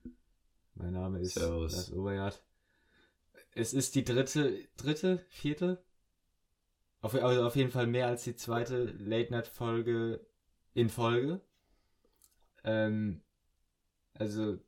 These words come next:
Speaker 2: Es wird ungesund.
Speaker 1: es wird
Speaker 2: Es wird
Speaker 1: sehr
Speaker 2: ungesund.
Speaker 1: ungesund.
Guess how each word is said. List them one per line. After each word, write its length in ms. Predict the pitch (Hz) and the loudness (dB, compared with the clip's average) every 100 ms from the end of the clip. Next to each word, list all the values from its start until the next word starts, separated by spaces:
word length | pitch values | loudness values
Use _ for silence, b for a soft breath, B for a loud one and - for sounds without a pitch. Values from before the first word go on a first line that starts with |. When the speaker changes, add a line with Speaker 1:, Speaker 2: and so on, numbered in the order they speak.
| - - 151 170 185 | -16 -14 -10 -6 -6
Speaker 2:
Es 200 | 170 - | -2 8
wird 160 | 170 | 8
ungesund. 640 | 170 165 131 107 92 92 98 | 8 8 10 10 8 4 4
Speaker 1:
es 180 | 127 - | 0 2
wird 120 | 127 | 0
Speaker 2:
Es 100 | 110 | 4
wird 80 | 120 | 6
Speaker 1:
sehr 220 | 120 104 | 8 8
Speaker 2:
ungesund. 560 | 98 - 90 117 143 | 6 6 4 4 0
Speaker 1:
ungesund. 40 | - | -2